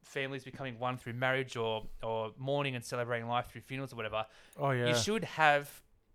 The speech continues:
Speaker 1: that you should be allowed to have the ma-, maximum amount of
Speaker 2: Oh,
Speaker 1: people
Speaker 2: wow.
Speaker 1: there. But, you know, instead, no, no, it's only ten people, or, you know, it can just be the celebrant and the two people, or the,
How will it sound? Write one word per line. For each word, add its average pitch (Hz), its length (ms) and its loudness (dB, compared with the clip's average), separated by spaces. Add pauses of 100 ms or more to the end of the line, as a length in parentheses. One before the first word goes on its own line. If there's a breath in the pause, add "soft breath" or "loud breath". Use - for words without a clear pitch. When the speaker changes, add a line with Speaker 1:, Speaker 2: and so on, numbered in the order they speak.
(160)
Speaker 1:
that 180 200 2
you 185 80 -10
should 226 240 -4
be 180 100 -2
allowed 170 220 4
to 160 80 0
have 147 140 6
the 143 80 -2
ma-, 147 180 2
maximum 147 340 0
amount 135 160 4
of 101 40 0
Speaker 2:
Oh, 101 40 0
Speaker 1:
people 101 180 -2
Speaker 2:
wow. 101 60 0
Speaker 1:
there. 143 300 4 (580 loud breath)
But, 151 440 6
you 165 140 4
know, 143 80 4
instead, 160 520 2
no, 156 120 4
no, 156 120 6
it's 151 140 -2
only 151 140 -8
ten 143 200 -10
people, 135 380 -8
or, 120 160 0
you 123 80 -6
know, 127 60 -2
it 131 80 -2
can 127 100 -12
just 127 140 -10
be 135 60 -8
the 120 80 -12
celebrant 135 460 -2
and 131 60 -6
the 123 60 -4
two 127 200 -6
people, 123 400 -8
or 107 120 -4
the, 110 260 -2